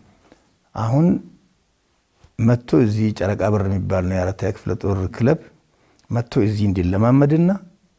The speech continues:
ክፍለ ጦሩን እንዲወክል ተብሎ ከዛ እኔ በስልሳ አምስት ዓመተ ምህረት ቀጥታ ከነጌሌ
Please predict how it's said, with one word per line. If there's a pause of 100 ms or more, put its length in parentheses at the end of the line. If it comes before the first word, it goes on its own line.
(880)
ክፍለ
ጦሩን
እንዲወክል
ተብሎ (800)
ከዛ (100)
እኔ
በስልሳ
አምስት
ዓመተ
ምህረት
ቀጥታ (160)
ከነጌሌ